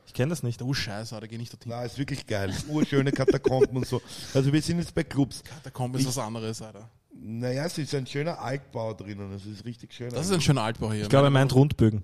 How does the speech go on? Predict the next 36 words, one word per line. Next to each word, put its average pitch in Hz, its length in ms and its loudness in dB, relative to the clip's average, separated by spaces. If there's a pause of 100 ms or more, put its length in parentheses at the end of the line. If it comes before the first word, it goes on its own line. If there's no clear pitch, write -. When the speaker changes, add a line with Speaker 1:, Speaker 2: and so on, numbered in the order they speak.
(140)
Speaker 3:
Rundbögen. 110 160 -10
Speaker 2:
Ja, 127 140 0
das 127 120 -4
Speaker 3:
Es 117 60 -6
Speaker 2:
meint 98 100 -8
Speaker 3:
ist 101 100 -6
Speaker 2:
er. 110 60 -8
Speaker 3:
sicher 135 360 -2
schöner 117 300 -2
als 104 400 -6
deines. 92 480 -10 (200)
Speaker 2:
Nein, 117 280 2
finde 120 160 0
ich 110 40 -2
nicht. 107 220 -6 (500)
Dann - 80 -8
Speaker 3:
Okay. 120 140 0
Speaker 2:
geh 143 100 4
dort 143 220 8
Speaker 1:
Okay, 160 80 8
Speaker 2:
jetzt 139 100 8
Speaker 1:
okay. 139 160 4
Speaker 2:
hin, - 80 -2
Alter. - 260 -14
Speaker 1:
Peace, 147 260 8
Speaker 3:
Ich 131 140 0
geh 139 100 2
Speaker 1:
peace, 143 100 8
Speaker 3:
jetzt. - 240 2
Ciao. 127 180 8
Speaker 1:
peace. 151 360 6
Speaker 2:
Geh 139 100 -4
dorthin 135 260 6
Speaker 1:
Peace. 127 80 6
Speaker 2:
einfach. 113 340 -2 (160)
Speaker 1:
Peace. 127 280 0